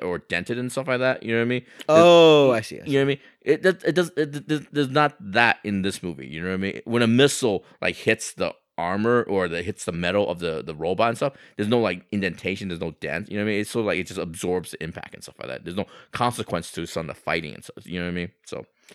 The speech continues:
Speaker 2: At least they heard everybody's complaint about the first movie. It was like,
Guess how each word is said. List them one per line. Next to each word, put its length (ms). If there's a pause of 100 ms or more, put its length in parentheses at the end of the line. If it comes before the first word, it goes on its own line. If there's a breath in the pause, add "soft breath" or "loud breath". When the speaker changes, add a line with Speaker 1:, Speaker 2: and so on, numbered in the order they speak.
Speaker 2:
At 180
least 680
they 80
heard 220
everybody's 480
complaint 320
about 160
the 80
first 320
movie. 240
It 40
was 100
like, 180